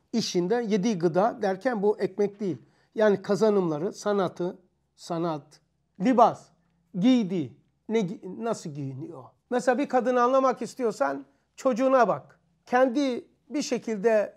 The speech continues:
giyinemedi, şey yapamadı, ya babası ya kocası etkilemiş. Bir kadın kendi hevesini, hissiyatını, düşüncesini çocuğuna giydirir. Olmak istediği gibi giydirir. Çünkü o çocuk kendisi gidip de dükkana satın almadı. Annesi aldığına göre, meyline göre almıştır.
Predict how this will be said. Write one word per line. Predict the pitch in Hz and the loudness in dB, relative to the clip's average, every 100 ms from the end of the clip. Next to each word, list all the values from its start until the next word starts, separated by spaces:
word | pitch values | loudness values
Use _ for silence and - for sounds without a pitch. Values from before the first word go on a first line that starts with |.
| 185 | -8
giyinemedi, | 220 226 233 208 175 170 | -4 0 2 2 0 -2
şey | 220 | 0
yapamadı, | 208 220 214 175 175 | 0 0 -4 -2 -2
ya | 214 190 | 0 0
babası | 196 185 214 | 0 -2 -2
ya | 208 | -6
kocası | 196 180 175 196 | -6 -8 -8 -10
etkilemiş. | 190 208 185 202 220 - _ _ _ - | -10 -8 -6 -6 -10 -18 _ _ _ -2
Bir | 285 339 262 | 2 2 -2
kadın | - 220 190 262 294 _ | -4 -2 0 -2 -4 _
kendi | 247 269 294 | -2 2 4
hevesini, | 247 214 196 185 202 | 4 2 -2 -6 -6
hissiyatını, | 196 247 214 202 190 240 - _ _ - | -6 0 0 0 -6 -6 -8 _ _ -8
düşüncesini | 247 247 214 208 269 - | -6 -4 -4 -6 -8 -8
çocuğuna | 233 202 233 220 | -8 -6 -6 -6
giydirir. | 165 160 143 135 _ _ - - _ - | -8 -12 -12 -18 _ _ -20 -20 _ -2
Olmak | 220 269 320 320 | 4 6 6 4
istediği | 294 - 254 285 269 | -2 -2 0 0 0
gibi | 233 208 | -2 -4
giydirir. | 180 190 180 170 | -4 -4 -4 -4
Çünkü | 254 220 | -8 -6
o | 269 | -6
çocuk | 247 226 285 294 _ _ - | -6 -6 -8 -10 _ _ -6
kendisi | 208 233 190 214 | -4 -4 -8 -8
gidip | 202 - - | -8 -8 -6
de | 190 | -6
dükkana | 190 226 220 247 | -6 -6 -6 -6
satın | 226 214 214 | -8 -10 -8
almadı. | 214 190 139 - _ - | -8 -8 -12 -16 _ 0
Annesi | 196 208 233 254 | 2 4 2 6
aldığına | 226 220 262 | 6 6 2
göre, | 302 285 208 180 _ 196 196 170 202 196 - 196 | 2 2 2 -2 _ -20 -12 -10 -10 -12 -12 -8
meyline | 175 202 214 233 254 | 0 2 4 4 4
göre | 233 208 | 4 2
almıştır. | 151 147 - _ _ _ | 0 -4 -16 _ _ _